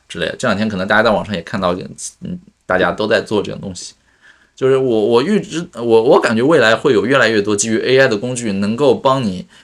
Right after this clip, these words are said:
快速地把你简单的信息给它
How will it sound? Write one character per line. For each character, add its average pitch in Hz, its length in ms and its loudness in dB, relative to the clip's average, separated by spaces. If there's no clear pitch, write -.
快 - 260 -12
速 110 200 -2
地 95 240 -2
把 90 220 -2
你 101 180 -2
简 92 240 -2
单 107 100 2
的 113 80 0
信 104 220 -4
息 98 400 -6
给 92 180 2
它 87 560 -2